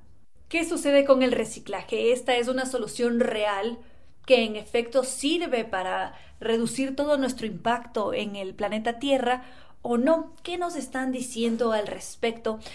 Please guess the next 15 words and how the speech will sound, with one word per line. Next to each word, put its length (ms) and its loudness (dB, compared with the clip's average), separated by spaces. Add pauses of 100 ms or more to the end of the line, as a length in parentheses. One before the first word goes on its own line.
(200)
desde 360 8
las 100 2
diferentes 460 -4
organizaciones 640 -4
ambientalistas 840 -4
como 240 -4
Greenpeace? 720 -8 (500)
Lo 240 0
que 100 -4
se 140 -2
sabe 400 -2
hasta 300 -8
ahora 480 2 (340)
es 220 -2
que 340 -2